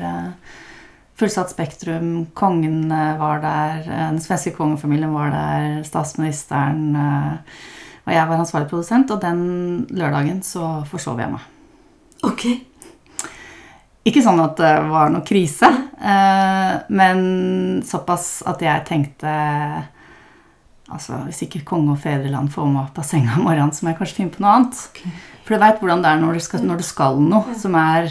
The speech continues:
Speaker 1: ekstra viktig eller ekstra spennende eller sånn, så trenger vi jo egentlig ikke vekkerklokke.
Speaker 2: Nei.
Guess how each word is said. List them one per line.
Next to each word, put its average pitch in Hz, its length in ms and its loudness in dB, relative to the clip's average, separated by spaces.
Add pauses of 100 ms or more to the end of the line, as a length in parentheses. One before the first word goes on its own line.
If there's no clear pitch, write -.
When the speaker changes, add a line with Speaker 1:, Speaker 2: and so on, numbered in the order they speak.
(140)
Speaker 1:
ekstra 160 600 0
viktig 185 340 -6
eller 202 140 2
ekstra - 240 -6
spennende 151 440 2
eller 156 220 -2
sånn, 226 240 2
så - 280 -4 (100)
trenger 147 600 -2
vi 165 100 0
jo 202 60 0
egentlig 151 420 -4
ikke 180 100 -8
vekkerklokke. 151 560 -8 (480)
Speaker 2:
Nei. 190 120 -6